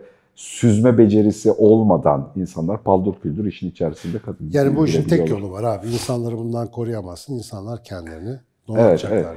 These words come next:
Speaker 2: yani.
Speaker 1: A-, akletme, gü-, güzel özetledim bence. Bu önemli bir şey. Yani inanarak, inanç süzgeciyle değil de akıl etme süzgeciyle bazı şeylere bakmak gerekiyor. Bu o konulardan bir tanesi. <laughs> Şeyde. Teşekkür ederim.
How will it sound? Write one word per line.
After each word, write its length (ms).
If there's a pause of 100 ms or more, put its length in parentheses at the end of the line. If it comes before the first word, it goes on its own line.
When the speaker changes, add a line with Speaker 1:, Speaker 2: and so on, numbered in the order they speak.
(180)
Speaker 2:
yani. 100
Speaker 1:
A-, 160 (100)
akletme, 560
gü-, 460
güzel 280
özetledim 560
bence. 320
Bu 280
önemli 420
bir 140
şey. 380 (400)
Yani 200 (100)
inanarak, 560 (120)
inanç 300
süzgeciyle 720
değil 200
de 120
akıl 220
etme 280
süzgeciyle 840
bazı 300
şeylere 340
bakmak 320
gerekiyor. 420
Bu 40
o 200
konulardan 540
bir 100
tanesi. 420 (540)
<laughs> 540
Şeyde. 380 (400)
Teşekkür 400
ederim. 420